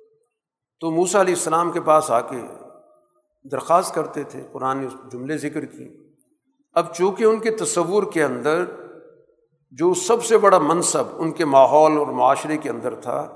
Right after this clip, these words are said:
وہ جادوگر کا تھا، اس لیے وہ اپنے طور پہ موسیٰ علیہ الصلوۃ والسلام کو مخاطب بھی اسی ٹائٹل سے کرتے تھے کہ یا ایھا الساحر، اے جادوگر،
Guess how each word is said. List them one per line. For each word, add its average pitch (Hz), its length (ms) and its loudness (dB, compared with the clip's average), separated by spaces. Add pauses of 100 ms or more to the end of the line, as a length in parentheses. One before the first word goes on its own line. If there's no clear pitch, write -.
(460)
وہ 160 220 -4
جادوگر 156 500 6
کا - 160 -6
تھا، - 160 -16 (2000)
اس 156 200 -4
لیے 202 100 -2
وہ 208 200 2
اپنے 208 320 2
طور 185 220 0
پہ 196 140 0
موسیٰ 175 320 0
علیہ 165 140 0
الصلوۃ 165 360 0
والسلام 151 520 -2
کو 175 120 0
مخاطب 160 500 2
بھی 185 120 -2
اسی 185 180 -4
ٹائٹل 160 340 0
سے 139 140 -8
کرتے - 300 -10
تھے - 120 -20 (1500)
کہ 120 120 -14
یا 143 140 4
ایھا 165 280 4
الساحر، 139 580 2 (540)
اے 147 160 0
جادوگر، 123 500 -2